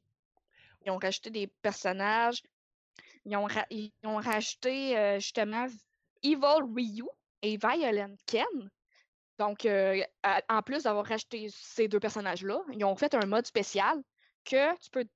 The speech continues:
t'es deux contre un. Donc, que, par exemple, moi puis un joueur, ou moi et un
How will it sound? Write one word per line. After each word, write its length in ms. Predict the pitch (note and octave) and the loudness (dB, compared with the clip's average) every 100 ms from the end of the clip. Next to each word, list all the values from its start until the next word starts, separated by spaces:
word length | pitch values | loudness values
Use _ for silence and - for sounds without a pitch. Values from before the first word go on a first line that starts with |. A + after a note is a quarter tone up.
| _ _ _ - | _ _ _ 0
t'es 140 | C4 | 2
deux 280 | A3+ B3 C4+ | 4 2 2
contre 340 | - C4 G#3 - | 0 -2 -4 -2
un. 160 | G3+ G3+ _ _ - _ _ | -2 -2 _ _ -20 _ _
Donc, 260 | G3 G3 G3+ _ _ _ _ _ _ _ _ _ - | 2 2 2 _ _ _ _ _ _ _ _ _ 0
que, 360 | A3+ G#3 F#3+ | 4 6 4
par 240 | G3 - G#3 | 2 -2 0
exemple, 360 | G#3 A#3 A#3+ | -2 0 0
moi 260 | C4+ C4 B3+ - | 0 2 0 0
puis 240 | A#3 A3+ | -10 -4
un 140 | G3+ G#3 | -4 -4
joueur, 420 | G#3 G#3 G#3+ F4 D#4 - | -6 -4 -4 -6 -10 -8
ou 120 | G#3+ | -6
moi 260 | G#3 A#3 | -2 0
et 100 | A3+ | 2
un 140 | G3+ | 2